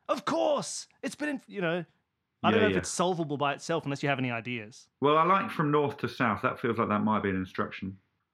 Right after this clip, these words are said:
Speaker 1: Yeah, maybe we'll find some things that we can do from north to south.
Speaker 2: Yeah, once more.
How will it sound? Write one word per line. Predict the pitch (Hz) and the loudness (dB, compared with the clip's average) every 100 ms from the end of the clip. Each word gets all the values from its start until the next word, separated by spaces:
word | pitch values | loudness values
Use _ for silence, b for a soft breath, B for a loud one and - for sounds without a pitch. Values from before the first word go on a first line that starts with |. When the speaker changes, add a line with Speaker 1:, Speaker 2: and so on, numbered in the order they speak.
| - | -8
Speaker 1:
Yeah, | 147 143 123 101 | -2 0 0 -2
maybe | 131 185 214 | 0 2 2
we'll | 196 | 2
find | 170 160 151 | 2 2 2
some | 135 | 0
things | 151 147 | 0 -2
that | |
we | 147 | -4
can | 135 127 | -2 -2
do | 139 135 113 | -2 -4 -4
from | - 139 131 | -2 0 0
north | 123 120 - | -2 -6 -6
to | 170 | -6
south. | 170 117 98 - _ - | -4 -8 -10 -20 _ -4
Speaker 2:
Yeah, | 107 92 | -2 0
once | 90 107 107 110 | 0 -2 -2 -2
more. | 104 90 | -2 -2